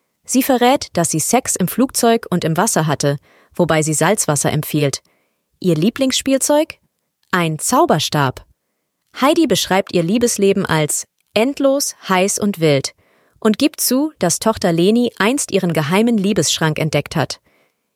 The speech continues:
In der Welt der Kaulitz-Brüder ist ebenfalls einiges los. Bill Kaulitz ist auf der Suche nach einem tierischen Gefährten und möchte einen Hund adoptieren. Bruder Tom schlägt den Namen Sarafina vor,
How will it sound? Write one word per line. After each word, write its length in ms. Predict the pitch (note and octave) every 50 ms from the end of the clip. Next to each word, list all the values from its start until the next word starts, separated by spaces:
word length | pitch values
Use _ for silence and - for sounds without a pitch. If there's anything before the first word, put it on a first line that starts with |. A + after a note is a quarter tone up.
| _ _ _ _ -
In 100 | B3+ C4
der 180 | C4 C#4 B3+ A3
Welt 260 | A#3+ C#4 E4+ F4 -
der 100 | G#3 F3
Kaulitz-Brüder 840 | - - G#3 A3 C4 C#4 A#3+ - - - - F3 E3 E3 D#3+ D#3 - -
ist 220 | B3 B3 - - -
ebenfalls 540 | B3+ C#4 B3+ G3+ - - E3+ D3+ D3+ -
einiges 420 | - - F3 E3+ E3 D3+ D#3+ - -
los. 380 | E3 D#3 C#3+ C#3 - - - _ _ _ _ _ _ _ _ _ _ _ _ _ _ - -
Bill 180 | - C#4+ E4 F4
Kaulitz 540 | - - G3+ F3 E3 E3 D#3+ F3+ - - -
ist 240 | - G#3+ - - -
auf 100 | A3+ -
der 140 | - G#3+
Suche 320 | G3 F3+ A#3 D4 - C#4 A#3+
nach 160 | G#3 F#3+ -
einem 240 | - F#3 F#3 F3 -
tierischen 440 | - - C#4 D4+ C4 A#3+ - - F#3+
Gefährten 600 | F3+ E3+ - - G3+ G#3 G3+ - - D3+ C#3+ D3+ _ _ _ _ _ _ -
und 200 | - C4+ A3+ A3
möchte 320 | B3+ D4 D4 - - -
einen 320 | - G3+ G3+ G3 G3 E3+ -
Hund 240 | D4 E4 D4 -
adoptieren. 640 | F3+ E3+ D#3 C#3+ - - - E3 D#3 - D3 C#3 D3 _ _ _ _ _ _ _ _ _ _ _ _ _ _ _ _ _
Bruder 320 | - G3 A3+ A3 A3 G3
Tom 340 | - - - A#3+ B3+ C#4+ D4+
schlägt 360 | C#4+ - - G#3+ G#3+ A3 -
den 140 | - F3+ F3
Namen 360 | E3+ F3 G3 A3+ A3+ A#3 A3+
Sarafina 600 | G#3+ - F3+ E3 E3+ E3+ - - C4+ D4 B3 F3+
vor, 380 | D#3+ - - D#3+ D3+ D3 D3+ D3+